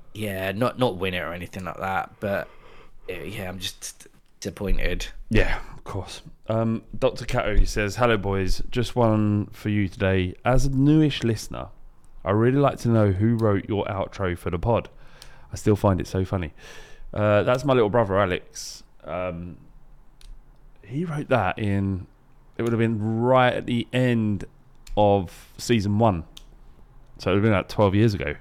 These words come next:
Speaker 2: weirdly. Still, still our outro music. He actually has done a couple
Speaker 1: Yeah.
Speaker 2: more. Not, there isn't any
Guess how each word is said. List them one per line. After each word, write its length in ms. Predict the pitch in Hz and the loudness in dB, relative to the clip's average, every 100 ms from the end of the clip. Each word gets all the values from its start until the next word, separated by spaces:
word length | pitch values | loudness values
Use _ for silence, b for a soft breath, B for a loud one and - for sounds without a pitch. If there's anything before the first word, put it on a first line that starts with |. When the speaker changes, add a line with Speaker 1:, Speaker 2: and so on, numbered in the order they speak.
| - - | -14 -4
Speaker 2:
weirdly. 380 | 90 82 85 110 | -4 -2 -6 -8
Still, 320 | - 104 - | 0 0 2
still 220 | - 104 | 4 4
our 80 | 101 | 6
outro 320 | 110 - 87 | 4 0 -6
music. 240 | 82 85 - B B B | -6 -6 -10 B B B
He 80 | 123 | 2
actually 240 | 165 190 170 | 2 4 4
has 100 | 165 | 4
done 160 | 131 | 2
a 60 | 113 | 2
couple 260 | 113 110 | 0 2
Speaker 1:
Yeah. 300 | 110 135 123 | 6 6 6
Speaker 2:
more. 80 | 98 | 4
Not, 340 | 113 135 - - B B B B B B B - | 4 2 0 -12 B B B B B B B -18
there 220 | - 120 127 | -2 2 4
isn't 180 | 120 | 4
any 240 | 113 110 | 2 2